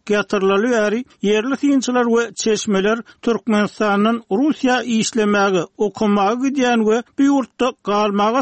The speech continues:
çalyşýan türkmenistanlaryň sanynyň gitdigiçe köpelýändigini, olaryň soňy bilen has kyn ýagdaýlara düşmek ähtimallygynyň ýokary bolmagyny galýanlygyny duýdurýarlar. Iki müň on dokuzunjy ýylda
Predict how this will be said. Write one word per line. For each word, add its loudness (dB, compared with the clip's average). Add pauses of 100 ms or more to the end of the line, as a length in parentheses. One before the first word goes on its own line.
çalyşýan 0
türkmenistanlaryň -2
sanynyň 0 (120)
gitdigiçe -2 (200)
köpelýändigini, 0 (220)
olaryň 2
soňy 0
bilen 0
has 0 (120)
kyn 2
ýagdaýlara 2 (260)
düşmek 0 (140)
ähtimallygynyň 0 (220)
ýokary -2
bolmagyny 2 (200)
galýanlygyny 0 (160)
duýdurýarlar. 0 (180)
Iki -2
müň 0 (100)
on 0
dokuzunjy -2
ýylda 0